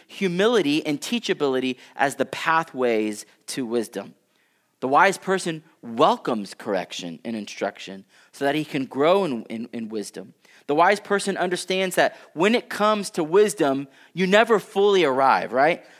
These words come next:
There's always more to learn. Even as you're growing and increasing in wisdom, even as other people might come to you for, for your wisdom, the wise person understands that there's always room to grow. And in the end, the wise person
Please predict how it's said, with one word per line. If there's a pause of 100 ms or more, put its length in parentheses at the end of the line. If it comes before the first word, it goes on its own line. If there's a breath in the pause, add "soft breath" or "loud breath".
There's
always (180 loud breath)
more
to
learn.
Even
as
you're
growing
and
increasing
in
wisdom, (200 loud breath)
even
as
other
people
might
come
to
you
for, (180 loud breath)
for
your
wisdom, (180 loud breath)
the
wise
person
understands
that
there's
always (160 soft breath)
room (300 soft breath)
to
grow. (480)
And
in
the
end,
the
wise
person